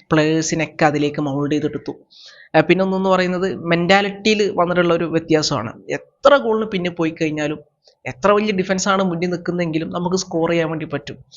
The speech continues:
ഇപ്പൊ ഇന്ററിനെതിരെയുള്ള മാച്ചിലൊക്കെ നമ്മൾ കണ്ടിട്ടുള്ളതാണ്, ഫസ്റ്റ് ലെഗിലൊക്കെ രണ്ട് ഗോളിന് പിന്നെ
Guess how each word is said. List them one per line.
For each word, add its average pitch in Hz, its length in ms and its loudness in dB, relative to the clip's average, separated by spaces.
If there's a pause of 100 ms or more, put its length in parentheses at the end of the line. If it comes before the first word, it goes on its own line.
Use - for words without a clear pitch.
(100)
ഇപ്പൊ - 160 4
ഇന്ററിനെതിരെയുള്ള 170 640 0
മാച്ചിലൊക്കെ 160 440 -2
നമ്മൾ 165 160 2 (120)
കണ്ടിട്ടുള്ളതാണ്, 165 480 0
ഫസ്റ്റ് 151 240 0
ലെഗിലൊക്കെ 160 380 -2 (420)
രണ്ട് 160 240 4
ഗോളിന് 160 240 0
പിന്നെ 156 160 -4